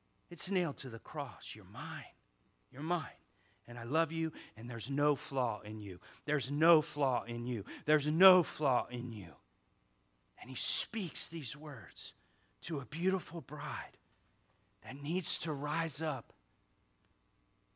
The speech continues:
into our identity as sons and daughters of the Most High God, radiating with the glory of God because it's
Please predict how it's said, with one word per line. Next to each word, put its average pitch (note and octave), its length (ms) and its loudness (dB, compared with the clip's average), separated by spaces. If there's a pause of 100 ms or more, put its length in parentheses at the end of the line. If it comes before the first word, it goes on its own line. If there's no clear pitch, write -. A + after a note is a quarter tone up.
(380)
into D#3 460 -4
our F#3+ 520 0
identity C#3+ 1040 -6 (960)
as A#2+ 100 -8
sons F3+ 540 -2
and D#3+ 160 -4
daughters C#3+ 480 -4
of B2+ 120 -12
the B2+ 80 -12
Most C3 380 -6
High D#3 240 -12
God, C3+ 380 -14 (960)
radiating D#3 800 -2
with B2+ 120 -6
the C3+ 80 -6
glory F#3 640 -4
of E3 140 -14
God A2 320 -12 (1700)
because C#3+ 320 -8
it's - 160 -8